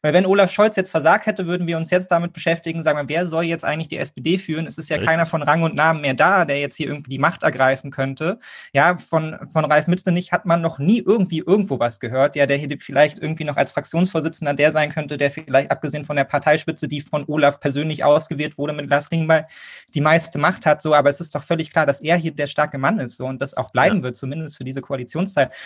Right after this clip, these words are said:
Speaker 1: Und die Linke hat man ja auch noch mit reingenommen ins Boot, ja. Kevin Kühnert wird Generalsekretär, alle Probleme personell sind da erstmal gelöst für den Moment.
Speaker 2: Mhm.
Speaker 1: Also,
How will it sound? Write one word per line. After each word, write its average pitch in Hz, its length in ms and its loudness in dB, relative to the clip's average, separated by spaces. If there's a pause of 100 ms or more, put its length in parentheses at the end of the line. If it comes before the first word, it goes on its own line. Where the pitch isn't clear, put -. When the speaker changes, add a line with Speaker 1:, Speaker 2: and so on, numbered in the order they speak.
Speaker 1:
Und 202 200 6
die 185 60 6
Linke 196 260 6
hat 185 140 2
man 175 140 4
ja 156 100 4
auch 196 140 4
noch 208 140 4
mit 143 140 0
reingenommen 143 480 0
ins 135 140 -6
Boot, 135 300 -2
ja. 175 160 4
Kevin 170 300 -4
Kühnert 175 280 -2
wird 165 100 -8
Generalsekretär, 165 840 0
alle 180 200 2
Probleme 180 500 -2
personell 170 500 -2
sind 180 160 -6
da 156 60 2
erstmal 160 320 -4
gelöst 147 360 -4
für - 60 -12
den 120 160 -8
Moment. 123 300 -6
Speaker 2:
Mhm. - 60 -2
Speaker 1:
Also, 135 260 -6